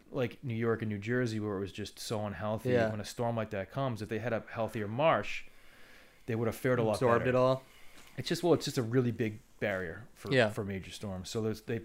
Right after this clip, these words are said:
Speaker 1: this thing called the Sandy Grant exists, where they've spent a lot of money and a lot of good time rebuilding it. It's a lot healthier now. It's a lot better,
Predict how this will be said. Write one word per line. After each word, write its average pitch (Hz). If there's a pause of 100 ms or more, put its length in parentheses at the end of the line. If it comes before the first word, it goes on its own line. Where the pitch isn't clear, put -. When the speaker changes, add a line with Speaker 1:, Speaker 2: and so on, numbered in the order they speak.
Speaker 1:
this 123
thing 139
called 120
the 104
Sandy 120
Grant 104 (460)
exists, 110
where 110
they've 104
spent 117
a 110
lot 107
of 113
money 107
and 107
a 104
lot 104
of 107
good 101
time 104
rebuilding 110
it. 95
It's 95
a 101
lot 104
healthier 101
now. 95
It's 95
a 95
lot 98
better, 92